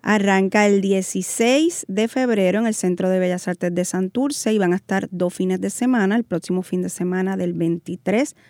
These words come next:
veinticuatro y veinticinco también en Santurce. Otro que regresa, otra obra que regresa es La Guagua Aérea, el musical,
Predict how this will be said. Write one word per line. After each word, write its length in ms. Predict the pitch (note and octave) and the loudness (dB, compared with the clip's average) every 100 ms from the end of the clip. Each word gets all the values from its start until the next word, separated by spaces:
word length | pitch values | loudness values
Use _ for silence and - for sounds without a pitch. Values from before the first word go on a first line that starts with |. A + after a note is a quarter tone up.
| _ - | _ -2
veinticuatro 640 | F3+ E3+ E3+ F3+ F3 F#3 | -2 -2 -2 -2 0 0
y 20 | |
veinticinco 760 | F#3 F#3 G3 G3 - C4 C4 A#3 | 0 -2 -4 -6 -2 -2 -2 -2
también 460 | G3 F#3 F#3 G#3 | -2 0 0 0
en 220 | A3 B3 - _ - | 0 -2 -6 _ -8
Santurce. 1000 | - F3+ E3 - E3+ F3 - - - _ _ _ _ _ _ | -2 0 0 -2 -2 -2 -4 -8 -12 _ _ _ _ _ _
Otro 680 | A#3 A3+ A3+ A3+ C4+ C#4 - _ - | 4 6 4 2 2 0 -4 _ -2
que 160 | A#3 | 0
regresa, 640 | A#3 A#3+ A3 F#3+ - A#3 B3 | 2 2 2 0 0 -2 -4
otra 520 | - F#3 F3+ F3+ G3 G3+ | -4 0 0 0 2 2
obra 220 | G3+ G#3+ | 2 0
que 140 | G#3+ | 0
regresa 500 | A3 G#3+ F3+ E3 A3 | 0 0 0 -2 -2
es 80 | A#3 | 0
La 140 | G#3 | 0
Guagua 380 | F3+ F3+ F3 F3 | 2 0 0 0
Aérea, 340 | F3 E3+ E3+ G3 | 0 0 0 2
el 60 | |
musical, 640 | G#3+ A3+ C4+ - F3+ G3+ | 0 0 -4 -2 0 0